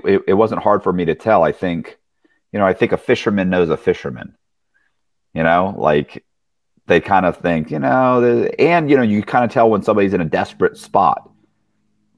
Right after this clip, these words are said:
Like, I've, I've had people that were in desperate spots and, and,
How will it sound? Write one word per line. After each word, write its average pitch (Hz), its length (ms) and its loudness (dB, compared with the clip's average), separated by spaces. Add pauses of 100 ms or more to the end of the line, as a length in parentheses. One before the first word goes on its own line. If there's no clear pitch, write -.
(160)
Like, 87 140 0
I've, 98 180 2
I've 98 180 2
had 104 200 2
people 95 240 0
that 90 140 0
were 85 140 4
in 107 160 2
desperate 85 460 0
spots - 440 -2
and, 73 280 -4
and, 78 300 -8